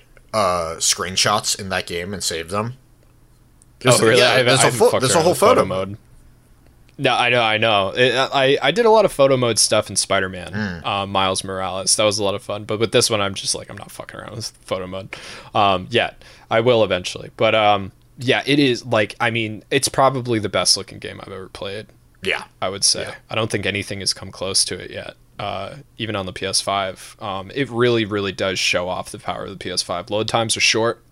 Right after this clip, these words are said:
Speaker 1: Mm-hmm.
Speaker 2: Um, and, and when you put it on that performance mode, like, the quality,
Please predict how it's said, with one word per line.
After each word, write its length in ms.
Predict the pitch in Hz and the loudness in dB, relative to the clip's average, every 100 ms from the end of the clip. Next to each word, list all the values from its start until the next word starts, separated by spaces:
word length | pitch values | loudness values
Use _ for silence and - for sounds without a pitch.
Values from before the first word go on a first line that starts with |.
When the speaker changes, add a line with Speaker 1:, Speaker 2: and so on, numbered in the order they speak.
| - | -12
Speaker 1:
Mm-hmm. 540 | 101 104 104 104 - | -8 -6 -8 -10 -2
Speaker 2:
Um, 480 | 110 104 95 92 95 | 4 4 4 0 -6
and, 240 | - 107 104 | -6 -6 -6
and 280 | 110 98 92 | -6 -6 -2
when 180 | 107 | 0
you 100 | 110 | 0
put 160 | 101 117 | 0 2
it 80 | 110 | 4
on 140 | 110 | 4
that 120 | 110 | 0
performance 520 | 107 104 110 107 110 - | -2 -4 -2 -2 -2 0
mode, 260 | 123 127 | 2 2
like, 220 | 113 104 - | 2 0 -2
the 100 | 110 | -12
quality, 720 | - 104 110 131 147 156 | 0 4 4 4 2 0